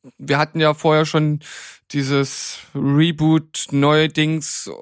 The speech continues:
Spin-off oder wie auch immer man das nennen möchte, mit den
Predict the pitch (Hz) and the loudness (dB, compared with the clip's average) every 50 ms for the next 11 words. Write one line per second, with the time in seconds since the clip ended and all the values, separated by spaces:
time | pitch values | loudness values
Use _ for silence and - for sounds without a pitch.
0 | 57 55 64 82 101 82 147 - - - - - - 147 147 160 156 - - 147 | -18 -20 -20 -20 -16 -14 -12 -8 -8 -8 -8 -2 -2 0 0 0 -2 0 0 -2
1 | 160 156 - - 131 139 135 127 156 151 147 131 131 151 156 156 151 147 147 147 | -2 -2 -4 -6 -4 -2 -2 0 0 0 0 0 0 0 2 2 2 0 0 0
2 | - 156 147 147 151 151 151 151 151 - 151 143 143 135 - 139 135 135 131 127 | 0 0 0 0 0 0 -2 -2 -2 -2 -2 -2 -2 -2 -2 -2 0 0 -2 -4